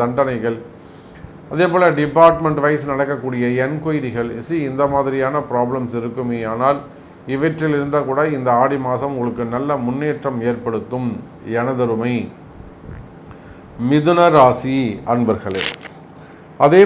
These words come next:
போல தான் அரசியலிலே ஈடுபட்டிருக்கக்கூடியவர்கள், அரசியல் குடும்பத்தைச் சேர்ந்தவர்கள், அரசியல் தலைவர்கள், இவங்க மூணு பேருக்குமே இந்த மிதுன ராசிக்கு இந்த ஆடி மாதம் அற்புதமான மாதமாக அமைகிறது. நல்ல வருமானம் இருக்கக்கூடிய மாதமாக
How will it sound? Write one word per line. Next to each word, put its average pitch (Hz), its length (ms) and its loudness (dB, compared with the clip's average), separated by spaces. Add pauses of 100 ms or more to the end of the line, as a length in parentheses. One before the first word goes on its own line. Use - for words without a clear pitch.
போல 180 200 4 (100)
தான் 180 180 4 (300)
அரசியலிலே 156 640 2
ஈடுபட்டிருக்கக்கூடியவர்கள், 127 1080 -2 (120)
அரசியல் 143 420 -2
குடும்பத்தைச் 135 560 -4
சேர்ந்தவர்கள், 120 580 -2 (800)
அரசியல் 156 540 2
தலைவர்கள், 131 540 0 (220)
இவங்க 135 240 0 (220)
மூணு 160 260 0
பேருக்குமே 143 480 0 (460)
இந்த 151 160 -2 (240)
மிதுன 131 180 0 (100)
ராசிக்கு 123 460 0 (720)
இந்த 165 180 2 (200)
ஆடி 156 280 6
மாதம் 135 320 -2 (120)
அற்புதமான 135 640 -2
மாதமாக 127 640 -2
அமைகிறது. 120 420 -4 (120)
நல்ல 131 320 -2
வருமானம் 147 560 0 (320)
இருக்கக்கூடிய 120 540 -4 (120)
மாதமாக 120 480 -2